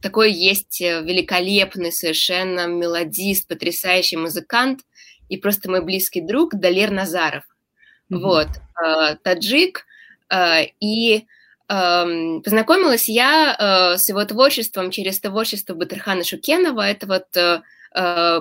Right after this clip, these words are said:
Speaker 1: помните, солист А-, А-студио, вот, э, "Солдат
Speaker 2: Мгм.
Speaker 1: любви", "Джулия" и так далее.
Speaker 2: Мгм, мгм.
Speaker 1: Вот. Э, они просто были очень близкими друзьями, вот, э, когда вот Батыр, э, да, был жив. И, эм, просто,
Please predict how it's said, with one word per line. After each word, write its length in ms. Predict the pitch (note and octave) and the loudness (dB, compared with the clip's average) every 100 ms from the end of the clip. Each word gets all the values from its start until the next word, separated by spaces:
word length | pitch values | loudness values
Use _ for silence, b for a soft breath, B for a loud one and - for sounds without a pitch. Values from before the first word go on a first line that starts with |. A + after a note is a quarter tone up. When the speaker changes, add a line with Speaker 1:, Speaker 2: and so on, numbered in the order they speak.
| E3 | 0
Speaker 1:
помните, 280 | A3+ B3 G#3 | 0 0 0
солист 420 | G3 G3+ G3 - _ - | 0 0 0 -4 _ -8
А-, 160 | - - | -4 -2
А-студио, 540 | G3 - D#4+ B3 G#3+ | 0 2 4 4 4
вот, 240 | F#3 F3+ - | 4 0 0
э, 300 | E3+ E3 D#3+ | 0 2 2
"Солдат 360 | E3 F3+ F3 E3+ | 0 0 0 0
Speaker 2:
Мгм. 80 | E3+ | 0
Speaker 1:
любви", 320 | G3 C#4+ D#4+ | 2 4 4
"Джулия" 400 | - B3+ G#3 F3 | 0 -2 0 -2
и 40 | E3 | -4
так 180 | F3+ | -4
далее. 300 | E3+ D3+ F#3+ | 0 0 0
Speaker 2:
Мгм, 140 | F#3 F#3+ | -2 -2
мгм. 40 | |
Speaker 1:
Вот. 180 | F#3 F3 - _ _ _ _ _ _ E3+ | -2 -2 -6 _ _ _ _ _ _ -4
Э, 80 | - | 0
они 180 | G3+ G#3 | 2 2
просто 220 | G3 A3 | 0 -2
были 160 | F#3+ F#3+ | 2 2
очень 200 | F3+ G3 | 2 0
близкими 340 | G3 F#3+ E3 F3 | -2 -4 -6 -2
друзьями, 580 | G#3+ C4 F4 F4+ B3+ B B B - - | 0 2 2 2 0 B B B -20 -12
вот, 420 | G3 G#3 F#3 - _ - | -2 2 0 -2 _ -4
э, 280 | F3+ F3 | -2 -2
когда 320 | - F#3+ F#3 E3+ | -4 -2 0 0
вот 120 | D#3+ | 0
Батыр, 400 | D#3 E3 E3 D#3+ - | -2 -4 -4 -10 -6
э, 120 | E3 D#3 | -6 -2
да, 180 | G3 | -2
был 200 | A3 F3+ D#3+ | 0 -2 -2
жив. 240 | E3+ D#3+ - - | -4 -6 -10 -8
И, 340 | G3+ G#3+ G#3 G#3 _ _ _ _ - | -2 2 0 0 _ _ _ _ -8
эм, 760 | F#3 E3+ E3+ E3+ E3+ E3+ G3 - _ _ _ _ _ _ _ _ b b _ _ _ _ _ _ | -6 -4 -4 -6 -8 -8 -12 -16 _ _ _ _ _ _ _ _ b b _ _ _ _ _ _
просто, 520 | - A#3 - B3 A#3 | 0 0 2 2 2